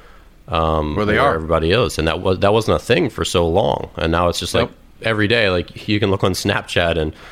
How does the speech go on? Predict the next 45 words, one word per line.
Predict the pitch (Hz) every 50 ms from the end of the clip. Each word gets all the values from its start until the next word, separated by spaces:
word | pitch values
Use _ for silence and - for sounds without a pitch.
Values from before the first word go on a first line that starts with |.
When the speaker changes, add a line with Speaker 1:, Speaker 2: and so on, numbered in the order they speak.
| - - -
Speaker 1:
and | - 92 95 92
know | 101 101
where | 104 98 98 98
your | 92 87
friends | 82 - 104 107 104 101 92
are | 85 80
if | 80 -
they | 92 82
turn | - - 90 90
that | 87 85 82
setting | - 98 101 101 92 80
on, | 76 71 69 67 71
which | 78 80 -
is | 87 80 -
creepy | - - - 107 104 - 98
and | 92 85 82
strange. | - - - 104 101 92 85 80 76 71
But | - 85 76 - - - - - - - - - - - - - -
yeah, | - 107 95 85 80 78
I | 85
mean, | 90 90 90 85 82
G | 85 101 104
P | - - 95
S | 95 98 - -
and | 92 85
all | 85 87
this | 85 82 -
tech, | - 85 - - - - - - -
tech, | - - 98 87 -
like, | 90 82 76
'cause | - 95 85 - - 82 - -
Garmin, | - 98 113 117 104 87 85
you | 85
never, | 85 87 85 87 82 - - - - - - - - -
I, | - 107 110
like | 120 117 107 101 104
you | 107 104
said, | 113 95 -
I | - 92 104
never | 104 101 87 85
associated | 80 - - 82 80 - - 85 80 78
it | 78
with | 80 80 -
anything | 87 85 82 82 80 78
but | 80 85 80 80 -